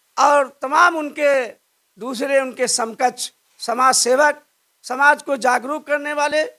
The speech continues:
समाज में चेतना लाने वाले लोग एकत्रित कर रहे हैं, जिनके मुखार बिंदु से उनके विचार सुनकर कर लोग उससे जो है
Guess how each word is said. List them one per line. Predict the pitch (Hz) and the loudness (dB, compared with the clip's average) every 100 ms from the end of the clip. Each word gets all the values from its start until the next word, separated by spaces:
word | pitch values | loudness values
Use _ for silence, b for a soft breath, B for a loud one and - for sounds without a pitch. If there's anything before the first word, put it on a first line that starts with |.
| _ _ | _ _
समाज | - 277 294 294 240 | -6 2 2 2 -2
में | 277 | -8
चेतना | 269 247 240 247 240 | -6 -4 -2 0 2
लाने | 240 269 302 | 2 2 4
वाले | 302 294 302 - _ _ - | 2 2 -2 -6 _ _ -10
लोग | 233 370 349 | -2 0 0
एकत्रित | 294 285 294 269 | 0 -2 -4 -6
कर | 269 | -4
रहे | 262 262 262 | -2 0 0
हैं, | 262 240 - _ _ | -2 -6 -12 _ _
जिनके | 139 247 285 320 330 311 277 _ _ _ _ _ - | -10 -8 -6 -2 0 0 -4 _ _ _ _ _ -14
मुखार | 214 - 302 392 | -10 0 4 4
बिंदु | 311 294 269 | 2 -10 -8
से | 277 269 247 _ _ _ 196 | -2 -2 -4 _ _ _ -16
उनके | 254 269 254 | -8 -4 -4
विचार | 233 269 240 262 | -4 -2 0 0
सुनकर | - 240 277 277 | -4 -6 -4 -4
कर | 277 277 254 _ _ _ _ | 0 0 -2 _ _ _ _
लोग | 185 240 247 | -4 -2 -2
उससे | 240 254 247 | -2 0 0
जो | 233 | 2
है | 247 240 185 | 2 2 -2